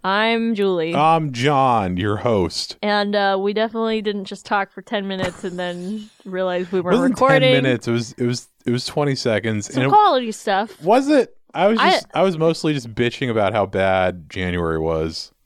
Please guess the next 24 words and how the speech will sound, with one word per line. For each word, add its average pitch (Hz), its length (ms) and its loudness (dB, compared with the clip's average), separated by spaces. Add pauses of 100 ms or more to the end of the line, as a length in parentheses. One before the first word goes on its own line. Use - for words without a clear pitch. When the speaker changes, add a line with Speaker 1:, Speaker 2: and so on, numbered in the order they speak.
Speaker 1:
January 247 480 0
was 233 160 -2
bad 208 340 0
and 208 180 -4
long. 190 440 -4
Speaker 2:
It 202 120 -18
was 110 120 -4
a 110 40 -6
horrible 117 360 0
month. 98 420 -2
Speaker 1:
I - 80 -6
made 247 220 0
a 233 80 -2
joke 220 360 -2
about, 202 440 -2
um, 185 500 -4 (840)
nothing 220 320 -2
says 214 340 -2
love 208 260 0
is 208 120 -4
in 208 100 -4
the 196 220 -4
air 196 260 0
like 175 280 -4